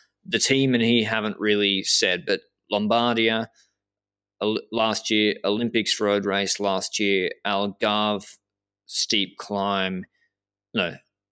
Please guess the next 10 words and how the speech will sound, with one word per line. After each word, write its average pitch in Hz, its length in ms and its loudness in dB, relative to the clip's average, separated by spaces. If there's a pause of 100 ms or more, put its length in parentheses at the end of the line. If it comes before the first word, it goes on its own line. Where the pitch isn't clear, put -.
(440)
Valenciana 98 520 -2
steep - 220 -4
climb, 95 200 -6
I - 40 -14
keep 90 200 -10
getting 82 180 -6
them 92 100 -12
confused, 87 760 -8
and 98 180 -4
today 92 680 -2